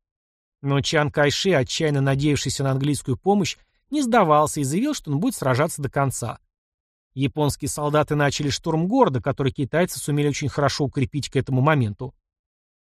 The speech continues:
Когда я думал о Чунцине, то у меня тут же возникали в голове ассоциации со Сталинградом.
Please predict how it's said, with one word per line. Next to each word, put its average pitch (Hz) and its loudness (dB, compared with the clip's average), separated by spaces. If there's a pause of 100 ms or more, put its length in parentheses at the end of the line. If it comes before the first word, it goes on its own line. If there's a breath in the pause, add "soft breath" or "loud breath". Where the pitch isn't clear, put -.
(140)
Когда 175 4
я 247 6
думал 240 2
о 233 4
Чунцине, 240 -2 (300)
то 180 0
у - 4
меня 233 4
тут 262 -2
же 190 0
возникали 196 4
в 165 2
голове 170 2
ассоциации 147 -2
со 135 -6
Сталинградом. 139 -2